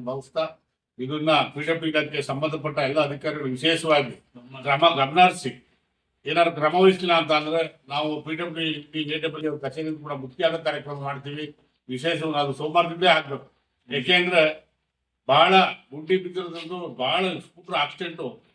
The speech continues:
ಸ್ಟೂಡೆಂಟ್‌ಗಳು ಎಲ್ಲ ಸ್ಕೂಟರ್ ಓಡಾಡ್ತಾರೆ, ವಯಸ್ಸಾದವರು ಎಲ್ಲ ಓಡಾಡ್ತಾರೆ. ಇದು ಬಹಳ ಶಿವಮೊಗ್ಗ ಮತ್ತೆ ಮೈಸೂರು ಹೆದ್ದಾರಿ, ಈ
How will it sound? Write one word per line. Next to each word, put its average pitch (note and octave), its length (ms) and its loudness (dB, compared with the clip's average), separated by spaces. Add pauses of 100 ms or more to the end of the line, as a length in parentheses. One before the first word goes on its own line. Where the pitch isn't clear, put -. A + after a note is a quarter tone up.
ಸ್ಟೂಡೆಂಟ್‌ಗಳು E3 640 -4 (460)
ಎಲ್ಲ D3+ 160 -6
ಸ್ಕೂಟರ್ D#3+ 360 -8
ಓಡಾಡ್ತಾರೆ, D#3 440 -4
ವಯಸ್ಸಾದವರು D#3 600 0
ಎಲ್ಲ D3+ 100 -2 (100)
ಓಡಾಡ್ತಾರೆ. C#3 420 -4 (540)
ಇದು D#3 100 -8 (140)
ಬಹಳ D#3 140 6 (160)
ಶಿವಮೊಗ್ಗ E3+ 340 -4 (100)
ಮತ್ತೆ E3 280 -8
ಮೈಸೂರು D#3 360 -6
ಹೆದ್ದಾರಿ, E3 380 4 (800)
ಈ D3+ 80 -4